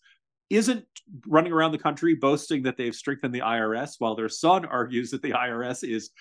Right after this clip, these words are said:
bar-, partisan, biased, and, uh,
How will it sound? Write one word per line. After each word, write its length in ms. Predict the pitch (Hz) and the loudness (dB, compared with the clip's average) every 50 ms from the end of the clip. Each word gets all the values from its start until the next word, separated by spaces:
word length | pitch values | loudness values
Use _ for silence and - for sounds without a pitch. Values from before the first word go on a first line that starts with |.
| - - - _ _ _ _ | -20 -20 -20 _ _ _ _
bar-, 280 | 151 156 180 165 - | 4 6 6 4 2
partisan, 680 | - - 190 202 220 214 202 - - 208 202 180 175 165 | 2 4 6 6 6 4 2 -2 0 0 -2 -2 -2 -6
biased, 720 | 139 135 156 160 170 175 175 170 165 165 160 - - - - - | 0 2 4 4 4 4 2 2 0 -2 -4 -6 -8 -8 -2 0
and, 500 | 143 139 139 135 135 131 131 127 131 - | 2 4 4 4 4 2 0 -2 -4 -2
uh, 360 | - 135 127 120 120 117 | 0 2 4 6 4 4